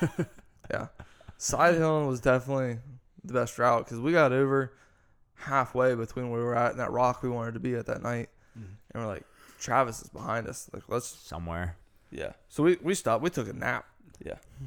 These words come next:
Speaker 1: Well, we went,
Speaker 3: Yeah.
Speaker 1: we glassed, like, another area. Like, it was really cool where it was dropping off. You could see this other, whole nother mountain range. It,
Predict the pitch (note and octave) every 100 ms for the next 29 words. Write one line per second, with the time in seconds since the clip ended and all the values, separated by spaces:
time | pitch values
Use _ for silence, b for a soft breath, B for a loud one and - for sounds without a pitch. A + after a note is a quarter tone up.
0 | - - E3 F#3+ G#3 F#3+ G2+ C3+ E3 D3
1 | C#3 C#3 C#3+ C#3+ C3 C3+ B2+ B2+ G#2 B2+
2 | B2+ B2 A2+ - D3+ C#3 B2+ C#3+ C3+ B2+
3 | C3+ C3+ B2 A#2 A#2+ A2 A2+ - C3 B2+
4 | B2 B2 B2+ B2+ A#2+ A#2 C#3 A2+ G2 A2
5 | F2 _ b b - D3+ C#3+ B2+ B2 B2
6 | B2+ - G#2 C3 C3 C3 C3